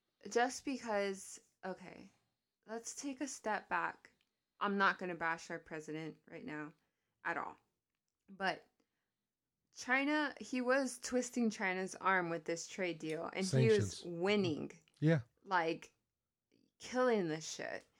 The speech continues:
Speaker 1: And
Speaker 2: Our economy has been accelerating substantially.
Speaker 1: booming. People are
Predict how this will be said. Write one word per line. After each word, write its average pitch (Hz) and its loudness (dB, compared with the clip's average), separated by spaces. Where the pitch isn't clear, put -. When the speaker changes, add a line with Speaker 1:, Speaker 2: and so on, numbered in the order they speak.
Speaker 1:
And 208 6
Speaker 2:
Our 131 6
economy 107 4
has 92 -2
been 85 -4
accelerating 92 0
substantially. - -6
Speaker 1:
booming. 294 8
People 202 -2
are 175 6